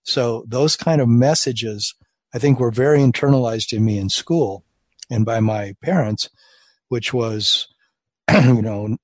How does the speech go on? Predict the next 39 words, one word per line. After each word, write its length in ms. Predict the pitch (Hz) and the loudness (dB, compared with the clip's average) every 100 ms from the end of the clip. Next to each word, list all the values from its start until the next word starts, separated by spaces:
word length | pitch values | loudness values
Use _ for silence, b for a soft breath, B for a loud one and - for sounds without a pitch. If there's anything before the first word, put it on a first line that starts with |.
| _ - | _ -8
y-, 160 | 131 - | -8 -8
you 360 | 180 165 143 160 | -16 -6 -4 -4
gotta 200 | 151 117 | -4 -4
work, 460 | 131 202 - - - | -4 -8 -12 -20 -14
you 100 | 127 | -10
gotta 120 | 120 | -8
work 240 | 123 131 | -8 -6
hard, 360 | 135 147 113 - - | -6 -4 -6 -12 -12
and 280 | 107 110 110 | -6 -2 -2
you're 160 | 120 | -2
lucky 560 | 117 135 185 139 107 - _ _ _ - | -2 -2 -2 -6 -8 -14 _ _ _ -8
if 180 | 120 | -6
you 80 | 123 | -6
get 280 | 113 123 107 | -4 -4 -4
the 160 | 131 - | -10 -4
A's 640 | 117 113 107 101 - - - | -4 -2 -4 -4 -6 -8 -2
and 160 | 117 | 0
the 60 | 110 | 0
B's. 500 | 104 113 104 120 - b b b - | -2 -4 -4 -4 -8 b b b -4
You 200 | 113 120 | 0 4
only 240 | 165 131 | 4 4
get 240 | 110 180 - | 2 0 0
the 120 | 113 | -2
A's 220 | 107 104 | -2 -2
and 140 | 101 101 | -2 -2
the 40 | |
B's 360 | 98 101 117 113 | -4 -6 -6 -6
if 160 | - | -6
you 160 | 113 104 | -6 -6
put 260 | - 127 | -6 -4
in 280 | 117 107 101 | -2 -2 -2
long 300 | 110 123 127 | 0 2 2
hours 540 | 110 107 107 117 127 - _ _ _ _ _ - | 0 -8 -8 -8 -10 -12 _ _ _ _ _ -4
and 120 | 113 | 0
you 80 | 117 | 2
try 260 | 117 139 120 | 2 -2 -2
really, 320 | 117 117 113 | -2 -2 -4
really 260 | 107 107 104 | -4 -6 -10
hard. 420 | - 156 104 | -12 -14 -14